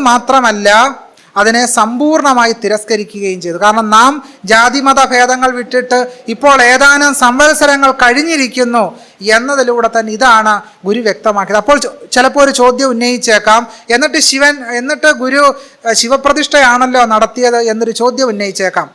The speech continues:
അതിനുള്ള ഉത്തരവെന്ന് പറയുന്നത്, ഞാൻ ആദ്യം തന്നെ അത് ആനുഷംഗികമായി സൂചിപ്പിച്ചു, ഈ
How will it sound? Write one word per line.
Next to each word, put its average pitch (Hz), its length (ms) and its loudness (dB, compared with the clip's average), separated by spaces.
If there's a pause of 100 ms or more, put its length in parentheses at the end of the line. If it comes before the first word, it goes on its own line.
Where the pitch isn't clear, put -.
(400)
അതിനുള്ള 330 420 2 (100)
ഉത്തരവെന്ന് 262 440 0
പറയുന്നത്, 196 460 -2 (300)
ഞാൻ 254 100 0 (100)
ആദ്യം 277 280 -2
തന്നെ 277 180 0
അത് 254 80 0 (100)
ആനുഷംഗികമായി 262 800 -2
സൂചിപ്പിച്ചു, 240 560 -6 (1500)
ഈ - 20 0